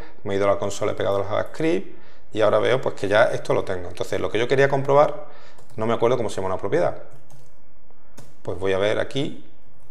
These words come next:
¿veis? Inner H T M L, ese H T M L hay que escribirlo todo con mayúscula, que es lo que yo no me acordaba.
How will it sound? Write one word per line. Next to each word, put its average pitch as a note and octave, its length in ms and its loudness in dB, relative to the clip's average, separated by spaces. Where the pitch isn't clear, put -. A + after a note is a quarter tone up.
¿veis? - 340 -2
Inner A2+ 340 -2
H A2+ 200 -4
T B2+ 80 0
M B2 140 0
L, D3 340 0
ese A#2 240 0
H A#2 180 0
T B2 60 -2
M A#2+ 100 0
L C3 60 2
hay B2 60 2
que A2+ 80 -2
escribirlo C3 360 0
todo G#2+ 340 0
con G2+ 140 -2
mayúscula, F2+ 420 -4
que - 60 -6
es G2+ 60 -4
lo G2 140 -4
que G2 80 -4
yo F#2 100 -4
no F2+ 60 -4
me F2 80 -4
acordaba. F#2 380 -4